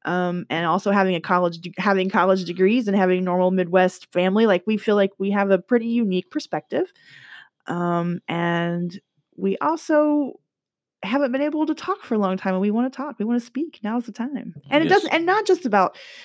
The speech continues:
Speaker 1: the prison system or p-, or jail or our case or politics or just anything. It's just getting our voice out there and, um, to the things that we find entertaining and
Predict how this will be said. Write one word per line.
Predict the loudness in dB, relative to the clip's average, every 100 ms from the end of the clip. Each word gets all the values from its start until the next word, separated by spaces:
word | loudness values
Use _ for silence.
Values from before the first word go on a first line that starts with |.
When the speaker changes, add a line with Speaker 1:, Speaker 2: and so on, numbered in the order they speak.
| -12
Speaker 1:
the | -4
prison | 2 2 2
system | 0 -2 0 0 0
or | -2
p-, | -4 -8 0
or | 2 2 -4 -18 -16
jail | -2 2 6 8
or | 8 6
our | 6 2
case | 4 4 4 0
or | -2
politics | 2 4 4 2 0 0
or | -2
just | -2 -4 -6
anything. | 0 2 2 0 -4 -6
It's | -2
just | 0 0 -2 -18 -20 0
getting | 4 6
our | 6 4
voice | 4 4
out | 2 0
there | 2 4 4 4 0
and, | -2 -2 -2 -2 -2
um, | -4 -6 -8 -10 -12 -16 _
to | -4
the | -2
things | 0 0 2 2
that | 2 0
we | 0 -2
find | -2 -2
entertaining | -2 -4 0 2 4 2 0
and | -6 -10 -8 -10 -12